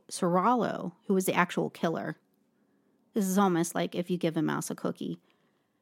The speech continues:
Anyways, most involved were just middlemen,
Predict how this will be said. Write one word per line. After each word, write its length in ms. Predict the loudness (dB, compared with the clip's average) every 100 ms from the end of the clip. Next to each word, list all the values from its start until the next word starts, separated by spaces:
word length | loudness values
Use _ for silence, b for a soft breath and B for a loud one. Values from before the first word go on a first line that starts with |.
| _ _ 0
Anyways, 500 | 2 2 0 -2 2
most 340 | 4 4 2
involved 360 | 4 6 4 4
were 120 | 2
just 260 | 0 0
middlemen, 580 | 2 2 0 -4 -8 -10